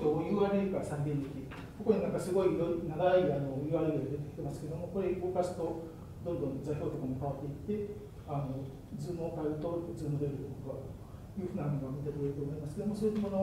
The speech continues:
をエスエヌエスでシェアする機能もついています。で、実際こういうふうにエスエヌエスでシェアする機能もでき、ついてまして、また、クライアントサイドJavaScriptのみで動作できるので、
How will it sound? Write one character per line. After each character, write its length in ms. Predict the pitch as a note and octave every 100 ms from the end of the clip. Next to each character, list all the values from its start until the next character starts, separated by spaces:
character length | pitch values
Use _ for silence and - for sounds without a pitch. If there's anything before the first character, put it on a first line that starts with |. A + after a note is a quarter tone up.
| F#3
を 80 | F3+
エ 60 |
ス 100 | E3
エ 80 | F3+
ヌ 80 | F3
エ 40 |
ス 120 | - C3+
で 80 |
シ 140 | - -
ェ 20 |
ア 40 | D3+
す 100 | C#3+
る 160 | -
機 0 |
能 160 | D3 D3+
も 80 | -
つ 80 |
い 80 | -
て 0 |
い 80 | A#3
ま 80 | -
す。 80 | - - - - -
で、 80 | -
実 240 | - - F3
際 80 |
こ 80 | F3
う 80 | F3
い 0 |
う 80 | E3
ふ 80 | C#3
う 0 |
に 80 |
エ 20 | C#3+
ス 140 | D#3+
エ 80 | D3+
ヌ 80 | D3
エ 20 |
ス 140 | -
で 60 | -
シ 100 | D3+
ェ 60 |
ア 20 | -
す 160 | C3+
る 80 | C3
機 80 | D3
能 80 | D3
も 160 | - - - - - - - -
で 80 | C#3+
き、 80 | C#3+ -
つ 100 | -
い 60 | C#3+
て 80 | C#3+
ま 80 | D3
し 100 | -
て、 240 | A3 A3 - - -
ま 140 | A3 A3
た、 160 | G3
ク 80 | A#3
ラ 140 | B3+ A#3
イ 20 |
ア 60 |
ン 20 | -
ト 60 |
サ 100 | A#3
イ 80 | A3
ド 80 | A3
JavaScript 640 | A3 A3 - A3+ A3 -
の 80 | F#3
み 80 | -
で 140 | D3
動 100 | D#3
作 140 | D3 C3+
で 80 |
き 100 | C3+
る 60 | D3+
の 120 | C#3 F#3+
で、 160 | G3